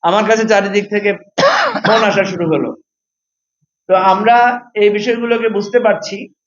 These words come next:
যে এক ধরনের উত্তেজনা, ভুল বোঝাবুঝি এবং পরিস্থিতি এবং নানা মিথ্যা সার্কুলার, মানা-, নানা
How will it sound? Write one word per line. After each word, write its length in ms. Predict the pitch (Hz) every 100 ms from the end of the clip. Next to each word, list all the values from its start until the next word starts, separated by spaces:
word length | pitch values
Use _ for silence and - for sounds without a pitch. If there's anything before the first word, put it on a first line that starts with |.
| _ _ _ _ 165
যে 60 |
এক 160 | 180 185 196
ধরনের 340 | 220 226 226
উত্তেজনা, 540 | 196 - 208 202 202 226
ভুল 240 | 180 196 196
বোঝাবুঝি 640 | 185 185 214 208 202 269 294 - _ _ _ -
এবং 200 | 170 196 190
পরিস্থিতি 540 | 202 208 208 226 233 226
এবং 180 | 202 208
নানা 260 | 196 220 226
মিথ্যা 480 | 214 214 220 240 247 269 - - _ _ _ _ -
সার্কুলার, 720 | - 202 196 208 220 240 247 - - _ _ _ _
মানা-, 420 | 165 190 202 208 185
নানা 300 | 190 208